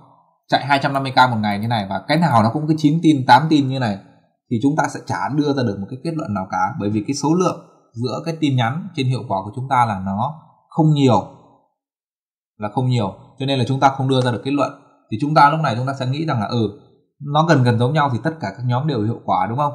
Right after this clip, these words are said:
Thì chúng ta không cần phải tắt cái nhóm nào đi cả. Nhưng đó là một cái quan niệm vô cùng sai lầm của các bạn. Bởi vì cái việc mà chúng ta chạy quảng cáo ấy, nó phải phụ thuộc vào rất nhiều yếu tố. Ví dụ như là chất lượng của khách hàng này, ví dụ như là cái giá trị đơn mang lại này, ví dụ như là doanh thu này,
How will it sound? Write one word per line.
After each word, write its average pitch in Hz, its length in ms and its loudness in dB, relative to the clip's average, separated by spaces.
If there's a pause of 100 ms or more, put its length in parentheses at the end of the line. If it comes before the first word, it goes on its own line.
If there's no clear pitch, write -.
Thì 107 100 -6
chúng 117 100 -6
ta 135 80 2
không 127 200 -2
cần 110 140 -2
phải 98 120 -6
tắt 131 160 -2
cái 127 80 -4
nhóm 120 160 -4
nào 120 100 -4
đi 113 180 -2
cả. 87 180 -2 (840)
Nhưng 143 200 -4
đó 135 120 6
là 160 100 2
một 113 120 0
cái 123 120 -6
quan 131 160 2
niệm 117 200 -6
vô 123 140 0
cùng 104 180 -4
sai 117 120 0
lầm 104 220 -2
của - 80 -10
các 110 60 -6
bạn. 123 220 4 (720)
Bởi 110 240 0
vì 117 440 0
cái 151 280 -4
việc 131 260 4
mà 107 140 0
chúng 139 140 -6
ta 156 120 -6
chạy - 180 -12
quảng 95 200 -10
cáo 113 220 2
ấy, 190 100 -4 (100)
nó - 120 -12
phải 113 180 -6
phụ 104 220 -8
thuộc 101 160 -2
vào 101 100 -6
rất 143 120 -6
nhiều 131 120 -2
yếu 107 180 -2
tố. 110 360 2 (480)
Ví 143 80 -2
dụ 165 60 0
như 139 160 -2
là 117 100 0
chất 170 180 -4
lượng - 340 -4 (140)
của 101 140 -14
khách 151 180 -8
hàng 101 200 2
này, 92 100 -4 (540)
ví 127 120 0
dụ 156 100 2
như 131 480 -2
là 104 460 0
cái 110 560 -2 (160)
giá 117 180 0
trị 143 120 -4
đơn 127 200 -2
mang 123 140 -2
lại 104 220 -2
này, 95 140 -8
ví 120 80 -4
dụ 135 100 -4
như 117 140 -4
là 107 100 -6
doanh 117 240 -4
thu 123 180 0
này, 101 120 -6